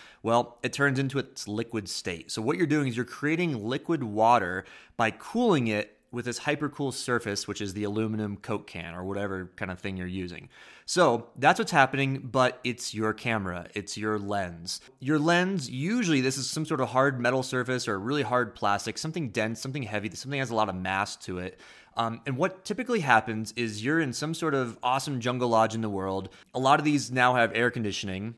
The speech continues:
It's hot, it's humid outside, so you crank that thing down, you know, to, to cooler than the outside. And at night, that lens is sitting inside your hotel room or your jungle lodge room, whatever, and it's cooling off for six, seven, eight, nine hours, however long it's been,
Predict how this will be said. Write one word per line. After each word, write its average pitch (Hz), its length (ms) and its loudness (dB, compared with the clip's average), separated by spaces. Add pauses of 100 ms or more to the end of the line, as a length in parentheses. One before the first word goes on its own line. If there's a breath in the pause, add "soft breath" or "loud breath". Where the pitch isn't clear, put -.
(140)
It's 113 160 -8
hot, 127 320 2
it's 113 100 -10
humid 127 200 0
outside, 107 460 2
so 107 100 -6
you 127 120 0
crank 139 280 -4
that 131 220 2
thing 120 200 -2
down, 110 460 2 (280 loud breath)
you 113 120 -6
know, 104 120 -2
to, 104 300 -2
to - 140 -12
cooler 151 420 2
than 123 80 -2
the 113 140 2
outside. 98 600 2 (320 loud breath)
And 120 160 -2
at 120 120 -4
night, 131 580 0
that 151 260 4
lens 139 320 2
is 120 160 -2
sitting 123 300 0
inside 151 480 -2
your 131 160 2
hotel 120 360 0
room 110 220 0
or 113 40 -4
your 104 160 -4
jungle 117 360 -2
lodge 101 300 0
room, 104 240 -4
whatever, 101 380 0 (280 loud breath)
and - 80 -4
it's 135 120 -2
cooling 170 360 2
off 95 380 0 (160)
for 117 200 -6
six, - 380 0
seven, 120 360 2
eight, 117 220 0
nine 117 260 2
hours, 101 280 2
however 143 300 4
long 127 420 6
it's 98 140 -10
been, 110 520 -2